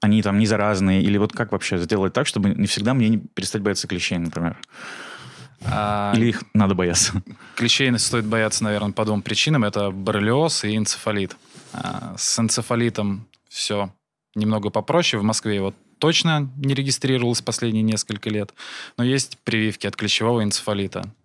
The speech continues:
Speaker 2: То есть профилактика лучше, чем лечение. Привился, гуляешь спокойно. Второе — это боррелиоз. А,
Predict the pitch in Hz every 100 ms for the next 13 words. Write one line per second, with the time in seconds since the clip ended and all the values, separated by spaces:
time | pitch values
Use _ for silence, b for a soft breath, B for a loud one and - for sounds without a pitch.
0 | _ - 95 95 - - - 123 156 165
1 | - 127 107 117 _ _ - 117 117 -
2 | 107 101 98 - 92 90 101 B B B
3 | B B B - 120 156 160 - 110 -
4 | 101 101 110 107 - 98 98 92 90 113
5 | 160 143 127 113 113 110 104 98 - -
6 | _ - - - 90